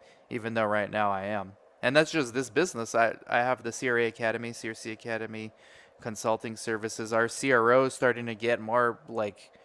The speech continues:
requests for proposals, which s-, some of them I don't even want, but Chris and them are convincing me to let's, like, let's do it. So it's a lo-, the industry's busy. The industry's trying to do more with less, and I could definitely feel that,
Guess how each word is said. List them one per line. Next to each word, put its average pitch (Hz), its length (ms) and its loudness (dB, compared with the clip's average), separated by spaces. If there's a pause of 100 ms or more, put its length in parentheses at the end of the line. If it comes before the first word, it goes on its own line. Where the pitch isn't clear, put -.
(160)
requests 123 440 2
for 123 160 -2
proposals, 120 920 -2 (640)
which - 280 -6
s-, - 120 -16 (440)
some 117 240 -12
of 131 160 -4
them 117 140 0
I 110 120 2
don't 110 160 -2
even 104 300 -4
want, 120 280 2 (160)
but - 200 -4 (140)
Chris 120 360 0
and 117 140 -4
them 120 160 0
are 117 80 -2
convincing 113 500 -10
me 117 100 -6
to 104 180 -4
let's, 104 300 -6 (140)
like, 101 180 -8
let's 107 240 -8
do 98 220 -8
it. 131 180 -8
So 107 260 -6 (380)
it's - 220 -2
a 120 80 6
lo-, 104 460 -2
the 143 160 2
industry's 170 480 0
busy. 127 380 0
The 139 140 4
industry's 175 460 -2
trying 151 320 2
to 135 80 -2
do 135 160 -4
more 123 280 2
with 117 160 0
less, 107 440 0 (460)
and 113 160 0
I 127 80 4
could 120 200 -4
definitely 123 380 0
feel 113 240 -2
that, 101 300 0